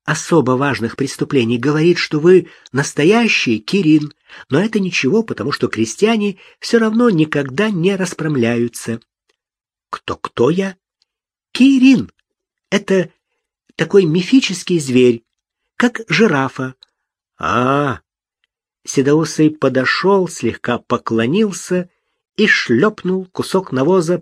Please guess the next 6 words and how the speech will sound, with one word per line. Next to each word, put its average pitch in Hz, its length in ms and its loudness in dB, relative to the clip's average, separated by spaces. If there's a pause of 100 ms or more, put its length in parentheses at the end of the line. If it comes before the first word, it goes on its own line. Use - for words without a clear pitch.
прямо 190 500 0
на 160 220 -2
белую 160 480 0
грудь 139 460 0 (220)
российского 151 880 -4
дипломата. 104 720 -2